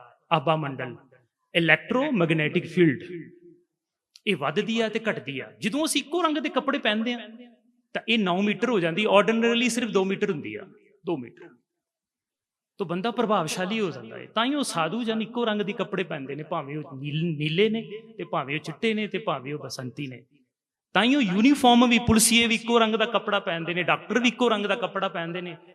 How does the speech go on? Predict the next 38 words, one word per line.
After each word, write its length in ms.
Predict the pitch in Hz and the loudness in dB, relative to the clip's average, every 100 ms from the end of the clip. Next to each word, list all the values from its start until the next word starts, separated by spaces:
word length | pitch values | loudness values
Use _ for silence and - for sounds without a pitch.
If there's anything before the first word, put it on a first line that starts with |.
| - | 2
ਕਾਰਨ 340 | 180 202 247 | 6 6 4
ਕਿਉਂਕਿ 220 | 240 247 | 2 0
ਜਦੋਂ 200 | 254 262 | 0 2
ਇੱਕੋ 280 | 269 - 349 | 0 4 4
ਰੰਗ 140 | 302 | 4
ਦਾ 120 | 277 269 | 2 2
ਕੱਪੜਾ 320 | 285 254 262 | 2 2 2
ਪਾਓਗੇ, 400 | 254 233 247 277 | 4 2 2 -2
ਤੁਹਾਡੇ 300 | 233 185 170 | 0 0 0
'ਚ 100 | 240 | -2
ਪ੍ਰਭਾਵ 460 | 233 214 175 127 | 0 4 4 4
ਆਏਗਾ। 280 | 160 135 123 165 139 - _ _ _ _ _ _ _ _ _ _ _ _ | 2 0 -4 -12 -16 -20 _ _ _ _ _ _ _ _ _ _ _ _
ਤੁਹਾਡੀ 460 | 247 208 135 135 247 | 4 6 4 4 6
ਗੱਲ 240 | 220 202 | 8 8
ਨੂੰ 140 | 233 254 | 6 2
ਕੋਈ 160 | 247 | 2
ਮੁਨਕਾਰ 440 | 226 214 214 196 165 | 2 4 8 8 8
ਨਹੀਂ 120 | 170 | 2
ਸਕਦਾ। 320 | 190 151 175 | 0 0 2
ਜੇ 140 | 196 | 2
ਤਿੰਨ 320 | 294 - 320 330 | 2 4 4 6
ਤੋਂ 240 | 339 330 | 6 8
ਵੱਧ 260 | 208 254 339 | 10 10 12
ਰੰਗ 220 | 330 302 | 8 8
ਦੇ 140 | 302 | 4
ਕੱਪੜੇ 340 | 339 269 302 302 | 4 4 4 4
ਪਾਓਗੇ 380 | 262 285 294 | 6 6 6
ਨਾ, 220 | 311 277 220 311 320 - - _ _ _ _ | 2 2 -2 -10 -14 -18 -20 _ _ _ _
ਤੇ 80 | - | -8
ਤੁਹਾਡਾ 260 | - 170 180 | -2 0 2
ਮਾਈਂਡ 260 | 170 175 | 2 0
ਕਨਫਿਊਜ਼ 440 | 175 180 170 185 151 | -2 -2 -2 -4 -4
ਰਹੇਗਾ। 340 | 120 92 - - - _ _ _ _ _ _ _ _ _ _ _ _ _ _ _ _ _ _ _ _ _ _ _ _ _ _ _ _ _ _ _ _ _ _ _ _ _ _ - _ _ _ _ _ - | -6 -8 -14 -16 -18 _ _ _ _ _ _ _ _ _ _ _ _ _ _ _ _ _ _ _ _ _ _ _ _ _ _ _ _ _ _ _ _ _ _ _ _ _ _ -20 _ _ _ _ _ -18
ਤੋ 120 | - | -6
ਇਹ 160 | 170 165 | -4 -2
ਆ 60 | |
ਗਈ 120 | 151 | -4
ਵਿਸ਼ੁੱਧਾ। 420 | 156 151 156 120 | -6 -8 -10 -12